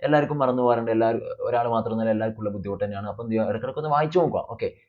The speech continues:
എല്ലാം നമ്മൾ അതുപോലെ തന്നെ എന്താണ് പഠിച്ച് വൈകാട്ട് ചെയ്തിട്ടൊന്നും പോകാൻ കഴിയില്ല. ആ വരുന്ന സമയത്ത് നമുക്ക് എന്ത് ചെയ്യാൻ പറ്റും, കി-, കിട്ടുന്ന കാര്യങ്ങളൊക്കെ വെച്ചുകൊണ്ട് നമുക്ക് ഒഴിവാ-, ഏ, ആൻസറിലേക്ക് എത്താൻ പറ്റും. അപ്പൊ ഈ തന്ന കാര്യങ്ങളൊക്കെ എന്ത് ചെയ്യുക, കൃത്യമായിട്ട് വായിച്ച് മനസ്സിലാക്കി, ഏ, കൃത്യമായിട്ട് പ്രാക്ടീസ് ഒക്കെ ചെയ്യുക.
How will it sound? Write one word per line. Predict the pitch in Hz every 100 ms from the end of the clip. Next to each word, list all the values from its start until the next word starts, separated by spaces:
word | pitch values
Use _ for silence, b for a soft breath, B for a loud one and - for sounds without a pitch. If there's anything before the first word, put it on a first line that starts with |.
| _
എല്ലാം | 98 107 135
നമ്മൾ | 143 139
അതുപോലെ | 131 131 131 135 -
തന്നെ | 139 139 -
എന്താണ് | 127 123
പഠിച്ച് | 120 117 131
വൈകാട്ട് | 123 123 123 120
ചെയ്തിട്ടൊന്നും | 120 120 123
പോകാൻ | 113 110
കഴിയില്ല. | 110 107
ആ | 113
വരുന്ന | 117 107
സമയത്ത് | 127 123 123 147
നമുക്ക് | 131 113
എന്ത് | 107
ചെയ്യാൻ | 104
പറ്റും, | 104 101 104
കി-, | 107 98 - 98
കിട്ടുന്ന | 95 107
കാര്യങ്ങളൊക്കെ | 104 104 101 101
വെച്ചുകൊണ്ട് | 104 95 113 110 117 b b -
നമുക്ക് | 110 113
ഒഴിവാ-, | 104 95 - 110
ഏ, | 98 107 -
ആൻസറിലേക്ക് | 117 110 113 110
എത്താൻ | - 98
പറ്റും. | 87 82 _ _ -
അപ്പൊ | 147
ഈ | 175 180 -
തന്ന | 131 135 202
കാര്യങ്ങളൊക്കെ | 185 156 156 156
എന്ത് | 147 123
ചെയ്യുക, | 120
കൃത്യമായിട്ട് | 110 110
വായിച്ച് | 117 110 107
മനസ്സിലാക്കി, | 110 101 95 98 110
ഏ, | 95 98 -
കൃത്യമായിട്ട് | 98 104 101 98
പ്രാക്ടീസ് | 101 - 98 104 98
ഒക്കെ | 95
ചെയ്യുക. | 92 90 90 170